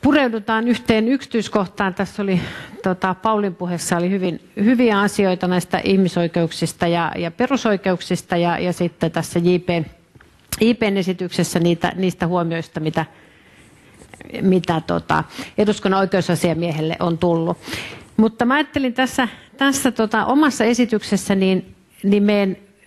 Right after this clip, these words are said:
nimenomaan tähän itsemääräämisoikeuteen ja yksityisyyden suojaan ja miten ne tulee huomioida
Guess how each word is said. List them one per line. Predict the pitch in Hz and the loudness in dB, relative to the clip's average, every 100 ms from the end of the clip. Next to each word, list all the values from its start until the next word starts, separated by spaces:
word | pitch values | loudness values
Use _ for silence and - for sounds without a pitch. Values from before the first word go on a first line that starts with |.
| - - | -16 -2
nimenomaan | 220 254 247 196 | 2 2 2 0
tähän | 180 208 | 2 2
itsemääräämisoikeuteen | 277 302 262 220 214 196 202 - 196 185 - 190 185 175 | 2 4 2 2 -4 -2 -4 0 0 0 -2 0 0 0
ja | 185 - | 0 0
yksityisyyden | 247 254 - 175 180 175 | -4 -4 -4 0 2 0
suojaan | 170 214 202 185 165 160 156 - - - _ _ - | 0 2 2 2 0 0 -4 -18 -20 -20 _ _ -2
ja | 214 | 0
miten | 202 262 269 214 185 - _ | 2 0 0 0 -2 -8 _
ne | 190 208 208 196 - - - - 220 - | -2 0 0 -2 -12 -18 -20 -20 -18 -2
tulee | 202 190 180 | 2 4 2
huomioida | 185 208 190 180 170 170 165 | 2 2 2 0 0 0 -2